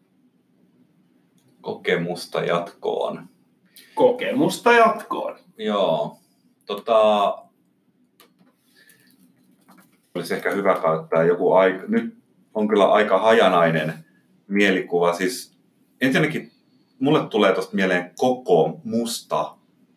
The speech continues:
Speaker 1: Siis niinku s-, se ei sa-, sana, ko-, ja koke-, kokemusta on ruma sana. Siinä on paljon rumia, kovia konsonantteja. Sama jatkuu siinä jatkoon. Siis se ei niinkun,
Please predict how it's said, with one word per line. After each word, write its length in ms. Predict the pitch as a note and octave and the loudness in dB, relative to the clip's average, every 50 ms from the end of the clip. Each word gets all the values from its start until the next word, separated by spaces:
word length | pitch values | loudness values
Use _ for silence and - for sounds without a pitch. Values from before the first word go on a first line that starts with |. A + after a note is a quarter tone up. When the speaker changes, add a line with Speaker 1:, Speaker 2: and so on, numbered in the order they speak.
| _ _ _ _ _ _ _ _ _ _ - - _ _ _ | _ _ _ _ _ _ _ _ _ _ -20 -20 _ _ _
Speaker 1:
Siis 320 | - - G#2 F#2 - - | -10 -6 -6 -6 -6 -6
niinku 180 | G#2+ G#2 G#2+ G#2+ | -6 -4 -4 -4
s-, 300 | G2+ - - - - _ _ _ _ _ _ | -6 -6 -12 -18 -20 _ _ _ _ _ _
se 180 | - - - B2+ | -12 -6 0 4
ei 340 | B2 A#2+ A#2 A#2 A2+ A2 A2+ | 6 6 8 6 6 4 0
sa-, 260 | - C#3+ C#3+ C#3+ - - | 0 0 0 0 0 -2
sana, 440 | - - D#3 D3+ D3 C3 A#2 - - | 0 2 2 4 4 4 2 2 2
ko-, 180 | D#3+ E3 - D3 | 2 0 2 2
ja 60 | C#3+ | 0
koke-, 580 | B2+ D3+ E3+ E3 - D#3+ C3+ A#2+ A#2+ B2+ B2 - | 0 0 -2 0 0 0 2 2 0 0 -2 -2
kokemusta 1080 | - F3 F#3 F3+ - E3 C#3 A#2+ B2 B2 C3+ D3+ D#3+ - - - - G#2+ G2 - - - - _ _ _ _ _ | -2 0 0 2 2 2 2 2 2 2 2 0 0 -4 -8 -4 0 0 0 0 -2 -8 -16 _ _ _ _ _
on 180 | - A#2 A2+ G#2+ | -4 -2 -2 0
ruma 420 | A#2 C3 D#3+ E3 D#3 C#3 A#2 G#2+ | 0 2 2 4 4 4 2 2
sana. 580 | G#2 - - C3+ C3+ C3+ C3 B2 A#2+ A#2 A2+ A2+ - - _ _ _ _ _ _ _ _ | 0 0 0 0 0 2 2 2 2 2 0 -2 -6 -14 _ _ _ _ _ _ _ _
Siinä 220 | - - B2+ B2 | -2 2 4 4
on 80 | A#2 - | 4 4
paljon 260 | - C#3 C3+ B2+ A#2 | 4 4 6 6 4
rumia, 440 | A#2+ C3+ C#3+ C#3 C3+ A#2+ A2 G#2+ G#2+ | 4 4 2 2 4 2 2 2 0
kovia 460 | - - B2+ C3 B2+ B2+ A2+ G#2+ G#2+ | 0 0 2 2 4 4 2 2 2
konsonantteja. 1160 | - A2 A2+ A#2 A#2 A2 A#2 A2+ G2+ G2+ F#2+ F#2+ F#2+ F#2+ - - - F#2 F2+ F#2 F2+ F2 - - | 2 4 4 4 4 2 0 -2 0 2 2 0 0 -2 -6 -2 0 2 4 4 4 4 2 0
Sama 360 | - - C3 C3+ C3 A#2+ G#2+ G2+ | -2 -2 0 2 4 4 4 2
jatkuu 320 | G2+ G2+ - - G2+ F#2+ | 2 -2 -4 -6 -8 -6
siinä 280 | F#2+ G#2 G2+ G2+ G2+ G2+ A2+ | -4 -4 -4 -4 -4 -2 0
jatkoon. 1080 | A#2+ C3 B2+ B2+ - - - _ _ _ - F#2 F2+ F2 F2 F2 F2 F2 F2 F#2 F#2 | 0 0 0 -2 -6 -16 -20 _ _ _ 0 2 4 4 6 6 6 6 4 2 -2
Siis 360 | - G#2 G#2 G2+ G2 - - | -4 -4 -4 -4 -4 -4 0
se 200 | A#2 A2+ A2+ A2+ | 2 2 4 4
ei 240 | A2 A2 A2 G#2+ G#2 | 4 4 4 4 2
niinkun, 460 | G#2+ G#2+ G#2+ G#2+ A2 G#2 G2+ G#2 G#2 | 0 -2 -2 0 -2 -2 -2 -4 -6